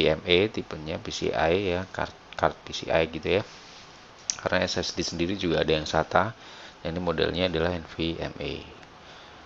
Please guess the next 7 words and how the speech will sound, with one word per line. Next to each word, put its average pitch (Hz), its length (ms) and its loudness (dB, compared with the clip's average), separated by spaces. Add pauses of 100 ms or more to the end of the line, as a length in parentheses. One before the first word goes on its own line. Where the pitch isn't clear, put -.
(280)
Kemudian 101 1080 6 (560)
saya - 240 -2
menggunakan 85 600 0
Intel, 90 520 4 (1120)
ini 82 240 -2
adalah 82 240 -2
modelnya. 82 640 4